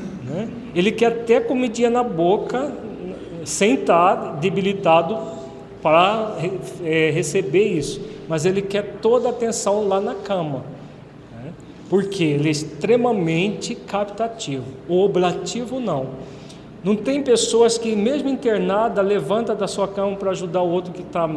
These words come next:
menos, é, mais debilitado que ele. É uma pessoa profundamente oblativa, porque o captativo jamais faz isso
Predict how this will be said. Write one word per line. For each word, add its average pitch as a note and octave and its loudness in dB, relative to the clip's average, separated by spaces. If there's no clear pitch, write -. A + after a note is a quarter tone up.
menos, F3 -2
é, D3+ 2
mais F3 4
debilitado D#3+ -2
que D3+ -10
ele. D#3 -4
É E3+ 0
uma F3+ 4
pessoa G3+ 2
profundamente G3+ -2
oblativa, F3 -4
porque E3 0
o G3 4
captativo G#3 0
jamais G#3 -2
faz F#3+ -4
isso - -6